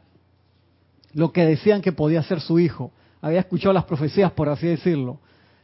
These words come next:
Y se dedicó a impedir que él viera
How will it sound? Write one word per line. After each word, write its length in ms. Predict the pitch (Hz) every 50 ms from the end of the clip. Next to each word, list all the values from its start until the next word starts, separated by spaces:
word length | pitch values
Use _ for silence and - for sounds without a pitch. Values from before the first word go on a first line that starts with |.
| _ _ _
Y 380 | - 156 151 151 147 147 147 - _ _ _ _
se 160 | - - - 180
dedicó 720 | 165 160 160 160 156 151 127 - - 190 214 240 277 - _ _ _ _ _ _ _ _ _ _ _ _ -
a 140 | 151 156 170
impedir 720 | 170 170 165 139 175 160 156 165 208 254 285 262 262 - _
que 120 | - 196 190
él 120 | 190 185
viera 520 | 175 196 214 220 220 208 208 208 220 208